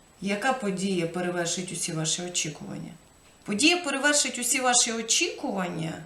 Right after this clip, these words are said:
лише тільки тоді, при умові, коли ви проявите силу волі, силу духу по відношенню до партнера.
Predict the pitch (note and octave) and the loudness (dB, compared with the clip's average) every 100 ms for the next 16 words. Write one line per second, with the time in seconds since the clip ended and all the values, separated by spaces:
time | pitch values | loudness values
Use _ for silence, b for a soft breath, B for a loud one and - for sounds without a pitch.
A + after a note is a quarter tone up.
0 | - - - - - - G#3+ A3+ C#4+ C#4 | -16 -20 -20 -20 -16 -2 2 4 2 0
1 | A#3+ - A#3 A#3 G3 A3 D#4 A4+ - B3 | -4 -4 -4 -2 -2 2 2 2 0 0
2 | A#3+ A3+ A3 G#3+ E3 D3 C#3+ - B B | 2 2 2 2 0 -2 -8 -10 B B
3 | B A3 B3+ C4+ - A#3 A3+ A#3+ A3 G#3+ | B 2 2 2 0 0 4 6 4 2
4 | G3+ - A3 G#3+ G#3+ C#4+ A3 - G#3+ G#3+ | 2 4 2 -2 -2 0 2 2 2 -2
5 | F#3+ E3 D#3 D#3 F#3 F#3 G3+ G#3 - F#3+ | -4 -4 -8 -6 -2 0 0 2 2 0
6 | F3 F3+ - E3 - F#3 D#3+ C#3+ C#3+ | -2 -4 -4 -4 -4 -4 -2 -2 -6